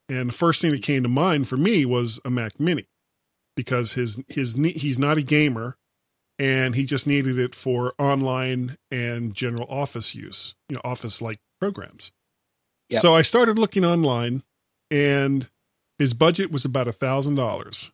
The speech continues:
Speaker 1: So I suggested there was a twenty fourteen Mac Mini or a twenty eighteen Mac Mini.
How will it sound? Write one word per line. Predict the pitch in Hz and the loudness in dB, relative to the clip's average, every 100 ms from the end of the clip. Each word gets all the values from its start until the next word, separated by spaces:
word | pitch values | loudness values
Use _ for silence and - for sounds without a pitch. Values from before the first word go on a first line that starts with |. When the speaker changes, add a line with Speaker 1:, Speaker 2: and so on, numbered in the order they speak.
| _ | _
Speaker 1:
So | - - 131 127 | -8 -2 0 0
I | 135 139 | 0 -2
suggested | 131 - 123 - 139 - 135 | 0 -2 -2 -2 -2 -2 -4
there | 120 120 | -4 -4
was | 113 | -4
a | 110 | -6
twenty | - 151 170 | -6 -2 -2
fourteen | 170 165 160 - 160 151 151 | -2 -2 -4 -4 -2 0 0
Mac | 143 135 - | 0 -2 -4
Mini | 123 120 123 - _ _ _ _ _ _ - | -4 -4 -6 -10 _ _ _ _ _ _ -2
or | 127 120 | 0 0
a | |
twenty | - - 143 131 | -2 -4 -2 -2
eighteen | 120 120 - - 185 151 113 101 98 _ _ _ - | -4 -6 -6 -2 0 0 -2 -8 -14 _ _ _ -8
Mac | 120 110 - | -6 -6 -8
Mini. | 113 104 113 | -10 -10 -16